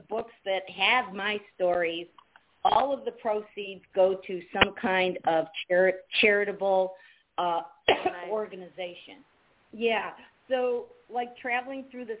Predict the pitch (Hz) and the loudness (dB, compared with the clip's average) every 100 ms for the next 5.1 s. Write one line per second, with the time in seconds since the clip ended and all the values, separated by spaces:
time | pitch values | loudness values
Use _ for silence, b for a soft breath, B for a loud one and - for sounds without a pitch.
0 | - 220 220 - 233 226 220 220 208 214 | -8 -8 -8 -12 -8 -8 -6 -8 -4 -4
1 | 214 190 208 208 214 220 b b b _ | -4 -4 -2 0 -2 -8 b b b _
2 | 208 202 202 196 - 202 202 196 175 226 | 2 4 2 0 2 2 2 -2 -6 -10
3 | - _ - 175 202 523 587 - _ _ | -14 _ -12 0 4 4 2 -12 _ _
4 | _ _ _ 180 233 254 269 254 247 262 | _ _ _ 2 2 4 -2 -6 0 4
5 | 294 | 4